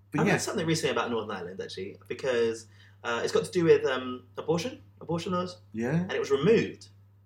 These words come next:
Speaker 1: What?
Speaker 2: What did I read?
Speaker 1: Southern Ireland.
Speaker 2: No.
Speaker 1: Well, I think it recently passed in Southern Ireland.
Speaker 2: <clears throat>
Speaker 1: They changed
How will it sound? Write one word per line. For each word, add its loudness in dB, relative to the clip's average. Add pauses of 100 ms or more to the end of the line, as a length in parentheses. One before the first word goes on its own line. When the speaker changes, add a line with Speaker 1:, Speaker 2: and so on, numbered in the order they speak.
(460)
Speaker 1:
What? -6 (960)
Speaker 2:
What -8
did -4
I -8
read? -8 (1400)
Speaker 1:
Southern 6
Ireland. 0 (460)
Speaker 2:
No. 4 (440)
Speaker 1:
Well, 6
I 4
think 2 (100)
it -8
recently 6
passed 2
in -8
Southern -6
Ireland. -6 (260)
Speaker 2:
<clears throat> -12
Speaker 1:
They 0 (300)
changed -6